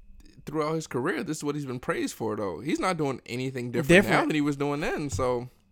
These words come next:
Speaker 2: So maybe that's what it is, the fact that there's so many,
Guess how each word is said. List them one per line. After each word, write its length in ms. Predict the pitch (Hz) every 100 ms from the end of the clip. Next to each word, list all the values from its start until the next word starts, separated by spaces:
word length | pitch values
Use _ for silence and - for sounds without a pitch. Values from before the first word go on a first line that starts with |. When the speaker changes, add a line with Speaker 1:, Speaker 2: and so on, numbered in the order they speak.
| _ _ - - -
Speaker 2:
So 160 | -
maybe 220 | 139 151 175
that's 160 | 220
what 100 | 190
it 80 | 151
is, 360 | 123 127 143 - _ - -
the 280 | 127 127
fact 320 | 120 147 143 123
that 140 | 120
there's 200 | 131 135
so 300 | - 160 156
many, 560 | 143 147 147 135 127